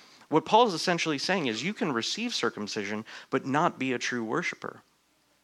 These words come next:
And this is especially true today. You can have all the trappings of Christianity. You can attend church every week, more than once a week, even if you wish, but that does not mean you have become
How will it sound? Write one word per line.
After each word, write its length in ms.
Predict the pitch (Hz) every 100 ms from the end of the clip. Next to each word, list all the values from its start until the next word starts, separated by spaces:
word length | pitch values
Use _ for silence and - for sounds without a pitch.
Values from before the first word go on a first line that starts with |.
| _ _ _ - -
And 160 | 123
this 200 | 147 180
is 120 | 160 131
especially 560 | 127 143 139 131 131
true 360 | 120 123 110 98 - - -
today. 320 | - 117 123 104
You 160 | 120
can 160 | 143 139
have 240 | 143 131
all 120 | 127
the 120 | 131 123
trappings 560 | - 151 151 117 110
of 100 | 110
Christianity. 720 | - 117 - 104 98 98 110 - - -
You 140 | 180
can 140 | 175 147
attend 360 | 131 170 170
church 500 | 147 - 175 101 - - - _ -
every 260 | 160 170 151
week, 400 | 120 123 - -
more 260 | 131 160 160
than 200 | 131 135
once 260 | 190 214
a 60 | 113
week, 300 | 202 - -
even 260 | 117 117 107
if 160 | 107
you 100 | 113
wish, 320 | 104 107 147 - - - -
but 120 | 127
that 180 | 156 151
does 160 | 123
not 360 | 127 147 165 123
mean 280 | 120 110 110
you 140 | 117
have 160 | 113 113
become 460 | 117 - 117 110